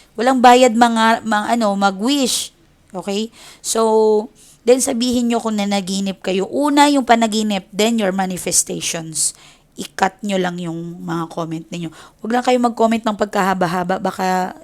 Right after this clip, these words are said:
hindi ko naman mabasa. Yung saktuhan nyo lang. Okay? Ingat po kayo. Maraming salamat. I love you all.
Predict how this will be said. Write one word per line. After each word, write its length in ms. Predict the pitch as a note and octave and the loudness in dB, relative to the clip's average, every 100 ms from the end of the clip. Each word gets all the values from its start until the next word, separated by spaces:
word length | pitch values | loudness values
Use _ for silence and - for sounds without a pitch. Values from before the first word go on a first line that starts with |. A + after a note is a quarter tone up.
| - | -16
hindi 160 | G3 | -12
ko 160 | F#3+ G3 | -8 -6
naman 240 | F#3+ F#3 | -6 -6
mabasa. 560 | F3+ F3 E3 D#3 - F3+ - - | -4 -4 -4 -4 -4 -6 -12 -20
Yung 160 | - A3 | -10 -2
saktuhan 560 | - A3+ - G#3+ G3 F#3+ | -2 -2 -2 -2 0 -4
nyo 160 | F3 | -4
lang. 240 | D#3+ D3+ D#3 | -4 -6 -8
Okay? 400 | - F3+ F#3+ A#3+ B3 - - - | -12 -8 -2 -2 -4 -12 -20 -16
Ingat 320 | - A#3 C4 - | -4 0 0 0
po 80 | |
kayo. 320 | C4+ B3+ B3+ B3 | -2 0 0 0
Maraming 400 | A3+ G3+ G3+ G3+ | 0 0 -2 -4
salamat. 640 | - F#3 F#3 G#3 G3+ G3+ | -4 -2 -2 0 -2 -4
I 80 | F3+ | -8
love 320 | F3 F3+ F#3+ | -6 -6 -6
you 160 | G#3 - | -10 -8
all. 720 | F#3+ F3+ F#3 F#3 F#3+ F#3 | -8 -6 -6 -8 -8 -10